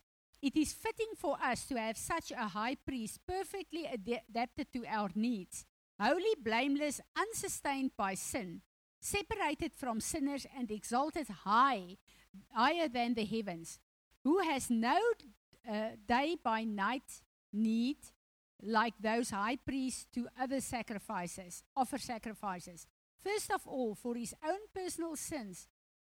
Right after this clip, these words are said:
uh, and then for those of the people, because he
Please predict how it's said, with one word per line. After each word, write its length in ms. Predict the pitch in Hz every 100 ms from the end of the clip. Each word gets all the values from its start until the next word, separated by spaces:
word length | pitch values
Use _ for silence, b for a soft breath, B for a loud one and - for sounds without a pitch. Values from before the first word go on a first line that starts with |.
| -
uh, 140 | 208 208
and 200 | 262 240
then 260 | 202 294 349
for 220 | - 262
those 340 | 220 214 240
of 120 | 233 -
the 80 | 214
people, 520 | 269 277 - 180 - _ _ b _
because 400 | 240 262 233 -
he 460 | 185 254 285 277